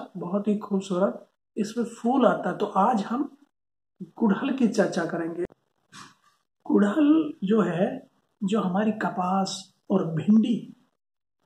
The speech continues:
ये जो हमारी फसलें हैं, इन्हीं के परिवार का है, मालवेसी फैमिली का है।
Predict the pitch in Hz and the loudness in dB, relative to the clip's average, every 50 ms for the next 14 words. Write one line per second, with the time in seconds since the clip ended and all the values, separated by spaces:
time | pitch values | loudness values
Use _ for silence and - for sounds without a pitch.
0 | _ _ - 190 156 175 180 202 208 196 247 254 247 240 240 233 226 226 226 220 | _ _ -2 0 2 4 4 4 4 2 -2 -2 0 0 0 0 0 0 2 2
1 | 214 208 196 185 185 180 180 185 185 190 185 - - 196 - - 220 226 220 185 | 2 2 2 0 0 -2 -2 -2 -2 -2 -2 -2 0 -2 -2 0 0 0 2 2
2 | 180 240 277 - - - _ _ _ _ _ _ _ - 226 214 247 285 294 - | 0 -2 -4 -6 -12 -16 _ _ _ _ _ _ _ 2 4 4 6 6 6 4
3 | 302 294 294 269 254 240 233 240 240 233 233 - 233 - - 190 165 - - _ | 4 0 0 0 0 2 2 2 0 0 0 -2 -4 -4 -4 -6 -8 -10 -14 _
4 | _ _ _ _ _ _ _ _ - 180 165 175 185 180 190 208 202 - 226 196 | _ _ _ _ _ _ _ _ -4 -2 0 0 2 4 4 2 4 2 0 -2
5 | - 196 175 175 190 196 202 196 196 196 185 180 - - - - | -2 -2 -2 2 2 4 4 4 2 2 0 0 0 -4 -10 -16